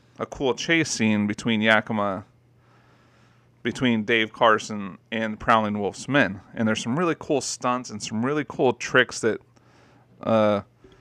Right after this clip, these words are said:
nowadays seem quaint and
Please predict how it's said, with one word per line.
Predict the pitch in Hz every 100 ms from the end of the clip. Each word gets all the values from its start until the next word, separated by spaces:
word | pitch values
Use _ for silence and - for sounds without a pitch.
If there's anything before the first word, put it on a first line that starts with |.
| _ _ _ _ _ _ _ _ _ _
nowadays | 139 180 220 190 185 185 160
seem | - 160 147
quaint | - - 139 165 - - - - - - -
and | 117 110 107 98